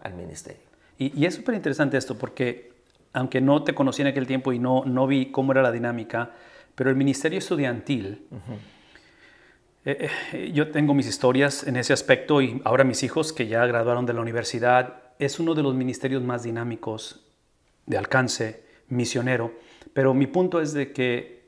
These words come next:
Speaker 2: eh, ve-, veo que tu historia es muy común porque he entrevistado a bastantes pastores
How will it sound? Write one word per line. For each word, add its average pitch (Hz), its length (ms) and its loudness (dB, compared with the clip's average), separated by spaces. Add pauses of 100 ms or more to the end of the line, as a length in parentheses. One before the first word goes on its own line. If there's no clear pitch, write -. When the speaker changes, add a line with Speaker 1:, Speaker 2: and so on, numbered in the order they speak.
(160)
Speaker 2:
eh, 415 120 -12 (520)
ve-, 170 340 4
veo 190 540 4
que 156 100 2
tu 151 100 -4
historia 165 300 -2
es 151 60 0
muy 170 540 -2 (140)
común 143 440 2
porque 127 440 -4
he 139 60 2
entrevistado 143 500 0
a - 20 2
bastantes 131 360 -2
pastores 123 600 -4